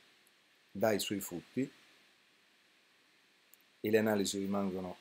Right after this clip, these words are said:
registrate così come sono, non vengono modificate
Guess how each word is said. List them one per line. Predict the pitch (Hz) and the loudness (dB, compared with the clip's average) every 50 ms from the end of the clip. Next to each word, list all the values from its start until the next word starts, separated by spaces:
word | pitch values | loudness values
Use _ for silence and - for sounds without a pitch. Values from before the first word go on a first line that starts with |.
| - - | -14 -6
registrate | 95 110 123 120 113 98 - - 117 107 - 107 87 | 0 0 0 0 0 -2 0 2 2 2 2 -2 -6
così | 95 90 101 101 | -6 -8 -8 -8
come | - 101 95 90 | -6 -6 -4 -2
sono, | - - 107 107 98 92 90 87 82 80 - - | -2 -2 0 0 -2 -2 -4 -6 -10 -14 -16 -10
non | - 98 95 | -8 -6 -2
vengono | 95 110 113 107 107 101 95 - - - - - - - - - 82 85 87 | 0 0 0 0 -2 -4 -6 -10 -12 -20 -20 -20 -20 -20 -20 -18 -14 -12 -6
modificate | 95 110 120 120 110 - 110 98 - 101 95 95 92 - - 85 85 | -2 0 0 0 -2 -4 -6 -2 -2 -2 0 0 -4 -6 -8 -12 -12